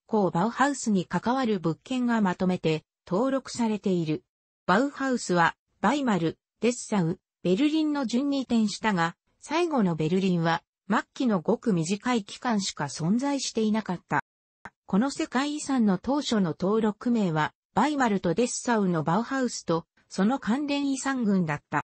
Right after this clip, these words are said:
バウハウスは、千九百十九年に、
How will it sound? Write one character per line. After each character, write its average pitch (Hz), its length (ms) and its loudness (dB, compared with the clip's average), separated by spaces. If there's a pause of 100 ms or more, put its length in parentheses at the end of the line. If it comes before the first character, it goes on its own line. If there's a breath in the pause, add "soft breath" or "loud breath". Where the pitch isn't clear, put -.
(600)
バ 185 140 4
ウ 277 100 0
ハ 269 200 -4
ウ 247 80 0
ス - 160 -4
は、 170 220 4 (240)
千 330 260 -2
九 247 220 2
百 175 300 -4
十 240 220 0
九 247 280 0
年 180 240 2
に、 160 220 -2